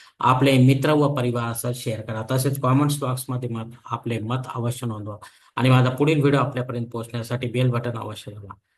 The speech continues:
धन्यवाद मित्रांनो, पुढील भेटीपर्यंत आपण खुश राहा, आनंदी राहा, प्रसन्न राहा. शिवकल्याण.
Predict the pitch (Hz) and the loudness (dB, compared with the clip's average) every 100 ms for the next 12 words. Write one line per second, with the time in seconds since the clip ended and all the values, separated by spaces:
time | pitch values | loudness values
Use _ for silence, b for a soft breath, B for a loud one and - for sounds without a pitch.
0 | _ - 123 151 151 139 135 123 127 127 | _ -2 2 4 4 2 0 0 0 0
1 | 135 147 143 127 131 127 120 113 110 131 | 0 0 2 2 0 -4 -6 -8 -8 -8
2 | - 139 131 131 120 117 - - 120 139 | -4 -4 -4 -2 -2 -2 -6 -2 2 4
3 | 151 127 104 - - 113 - 123 - - | 4 2 0 -8 -8 -10 -6 -6 -6 -14
4 | _ _ _ _ _ - 160 - 127 110 | _ _ _ _ _ 2 2 4 2 0
5 | 98 | -4